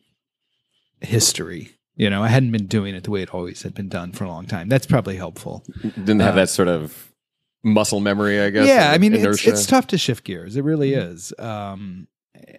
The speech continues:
Speaker 1: and so, you know, I, th-, I think, and I think I would say it's not even the website now is the primary product. I think we see the social media as being as important as the website. I mean, we have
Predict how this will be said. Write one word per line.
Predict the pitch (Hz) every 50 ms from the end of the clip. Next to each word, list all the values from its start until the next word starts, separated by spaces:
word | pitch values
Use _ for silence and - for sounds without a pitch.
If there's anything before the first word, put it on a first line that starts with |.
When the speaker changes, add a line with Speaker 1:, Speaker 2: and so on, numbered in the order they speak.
| - _ -
Speaker 1:
and | - 156 160 151
so, | - - 190 180 175 170 165 147 - - _ _ _ _ _ _ _ _ _ _ 180
you | 180 185 156
know, | 120
I, | 120
th-, | 113 117 -
I | 139
think, | - 165 160 151 - - - _ _ _ _ _ _ _ _ _ _ _ _ _
and | 165 175
I | 175 170
think | 165 208 175
I | 165
would | 151 151 -
say | - 180 165 151
it's | 131 82 110 135 - -
not | 160 165 165
even | 156 135 117 110
the | 113 104
website | 95 104 117 143 143 - - 107 104 98
now | 98 98 90 90 92 85 - -
is | 104 101 -
the | -
primary | - - 110 95 92 92 90 85
product. | - - 101 90 90 87 87 -
I | 71 113
think | 117 - - 127 120 113 - - - - - _ _ _ _ _ _ _
we | 131 117 107 117
see | 110 - - 123
the | 104 107
social | 107 - 123 110 - - 110
media | 107 110 127 127 117 95
as | 95 95 95
being | 101 98 95 95 95
as | 95 95 107
important | 107 98 104 107 98 92 -
as | 98 98
the | 95 98
website. | 95 95 107 - - - - 71 - -
I | 87
mean, | 98 101 95
we | 101 117 120
have | 113 113 107 101 101 98 92 92 -